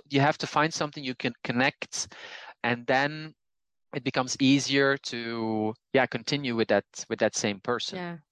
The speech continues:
Speaker 2: it does. And I've never taken a one-on-one lesson where it's just learning. Like, we
Speaker 1: Mm-hmm.
Speaker 2: open up the book, we start, "Okay, here's how you conjugate these verbs. Let's practice them." And I know those, those sessions exist.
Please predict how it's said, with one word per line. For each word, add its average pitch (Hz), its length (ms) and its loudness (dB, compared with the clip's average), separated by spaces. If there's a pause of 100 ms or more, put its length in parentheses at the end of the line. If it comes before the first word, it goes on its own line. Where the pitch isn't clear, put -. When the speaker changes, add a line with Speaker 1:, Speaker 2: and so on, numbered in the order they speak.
(140)
Speaker 2:
it 175 120 -12
does. 165 280 -10 (220)
And 262 120 -2
I've 403 140 -2
never 415 160 -4
taken 262 280 -4
a 208 80 -2
one-on-one 185 800 -2
lesson 151 580 -6 (260)
where 175 300 -2
it's 170 240 -6 (140)
just - 680 -4 (520)
learning. 143 600 -6 (420)
Like, 120 140 -10
we 135 60 -6
Speaker 1:
Mm-hmm. 147 100 0
Speaker 2:
open 196 180 -4
up 185 160 -4
the 185 60 -10
book, 185 380 -2
we 165 60 -10
start, 156 260 -6
"Okay, 139 180 -12
here's 160 360 -6
how 180 140 -6
you 180 160 -4
conjugate 175 460 -8
these 170 260 -10
verbs. 165 320 -8
Let's 160 160 -12
practice 160 480 -12
them." 151 240 -6
And 180 140 -2
I 214 40 0
know 269 200 0
those, 208 480 -6
those 175 240 -8
sessions 175 320 -10
exist. 156 480 -6